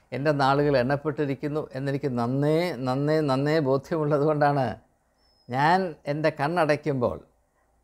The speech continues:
ഇന്ന ശുശ്രൂഷ ചെയ്യാൻ എനിക്ക് അവസരമുണ്ടായിട്ട് ഞാനത് ചെയ്തില്ലല്ലോ എന്ന ഒരു സ്വയനിന്ദയുടെ അവസ്ഥയിൽ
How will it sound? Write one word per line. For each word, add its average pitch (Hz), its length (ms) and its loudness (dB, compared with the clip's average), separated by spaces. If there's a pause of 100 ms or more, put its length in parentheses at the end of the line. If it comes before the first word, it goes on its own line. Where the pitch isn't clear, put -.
(100)
ഇന്ന 185 280 2
ശുശ്രൂഷ 180 580 0 (180)
ചെയ്യാൻ 160 600 2
എനിക്ക് 156 320 -4
അവസരമുണ്ടായിട്ട് 147 1120 0
ഞാനത് 139 400 -2
ചെയ്തില്ലല്ലോ 147 760 2 (580)
എന്ന 151 420 -2 (800)
ഒരു 156 280 2 (920)
സ്വയനിന്ദയുടെ 151 960 2
അവസ്ഥയിൽ 127 680 -2